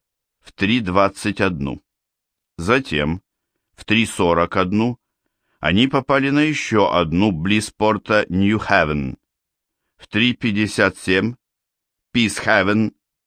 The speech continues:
в четыре ноль семь Солттон, в четыре шестнадцать по-прежнему вместе. Машины проехали по Марин-Парейд в Кемптауне, в четыре двадцать две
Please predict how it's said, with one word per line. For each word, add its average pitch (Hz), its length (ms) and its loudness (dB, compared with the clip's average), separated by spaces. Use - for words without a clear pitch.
в - 80 -20
четыре 117 640 -2
ноль 101 320 2
семь 101 420 0
Солттон, 110 920 -2
в - 60 -20
четыре 127 420 0
шестнадцать 101 920 -2
по-прежнему 90 760 0
вместе. 104 600 -2
Машины 190 480 0
проехали 127 720 0
по 104 340 0
Марин-Парейд 101 1500 0
в - 140 -20
Кемптауне, 98 960 2
в - 80 -20
четыре 135 560 0
двадцать 107 560 0
две 90 380 0